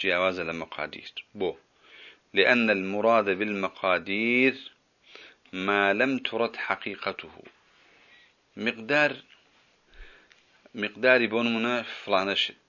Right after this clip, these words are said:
يعني ما بس بي حقيقي اشتكنية، يك دو سي دا. مقدار، مقداري اشتك، يعني مقدارك اللي قال حقيقي اشتكي فرق. بوي لبر فرقك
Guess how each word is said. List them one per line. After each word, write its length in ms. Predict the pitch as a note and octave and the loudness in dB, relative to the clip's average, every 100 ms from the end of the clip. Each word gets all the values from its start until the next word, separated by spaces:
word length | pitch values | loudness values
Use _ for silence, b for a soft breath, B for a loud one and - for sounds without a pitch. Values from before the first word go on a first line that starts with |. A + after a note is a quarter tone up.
| - F2+ | -20 -10
يعني 200 | F2 F2+ | -8 -6
ما 100 | F#2 | -6
بس 280 | A#2 - G2+ | -8 -10 -10
بي 240 | - A#2+ | -4 -2
حقيقي 500 | - G#2+ F#2+ G#2 A#2+ | -2 -4 -6 -8 -6
اشتكنية، 720 | A2+ - - A#2 A#2+ E2+ - _ _ _ _ | -6 -8 -6 -6 -4 -6 -8 _ _ _ _
يك 200 | G#2+ G2 | -2 -2
دو 220 | F2 G2+ G2 | -6 -8 -8
سي 240 | - F#2 | -4 -4
دا. 240 | E2+ D#2+ - _ _ b b b b b b _ _ - | -2 -4 -6 _ _ b b b b b b _ _ -10
مقدار، 520 | G#2+ A2 B2+ G#2 D#2 - _ _ _ _ - b b b b b b b _ _ | -10 0 2 2 -2 -16 _ _ _ _ -20 b b b b b b b _ _
مقداري 580 | G2+ - - C#3 A#2 G#2 - _ - | -12 -6 2 4 4 -2 -8 _ -8
اشتك، 360 | - F#2 D2+ - _ _ _ | -6 -8 -10 -14 _ _ _
يعني 200 | F#2 G2 | -4 -2
مقدارك 540 | G2 G2 G#2+ G#2 G2+ | -6 -2 0 0 -2
اللي 220 | B2 A2 A2 | -4 -2 -2
قال 100 | A2 | -2
حقيقي 420 | G#2+ G2+ F2+ A2+ | -6 -8 -10 -10
اشتكي 400 | G#2 F#2+ F2+ G#2 | -8 -10 -6 -8
فرق. 380 | - - - - _ _ G2 | -6 -12 -14 -20 _ _ 0
بوي 240 | A#2 A#2+ | 4 4
لبر 420 | G#2 G2+ A#2+ G#2 - - | 2 4 2 2 -14 -20
فرقك 480 | - A2+ - - | -4 -4 -4 -12